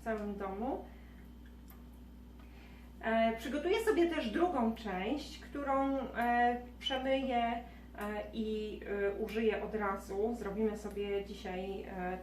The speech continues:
taki ś-, taką świeżą lemoniadę, e, z miętą,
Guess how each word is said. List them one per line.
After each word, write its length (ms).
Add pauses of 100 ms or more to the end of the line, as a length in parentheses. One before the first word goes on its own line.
taki 220
ś-, 260 (100)
taką 200
świeżą 400
lemoniadę, 640
e, 800
z 80
miętą, 440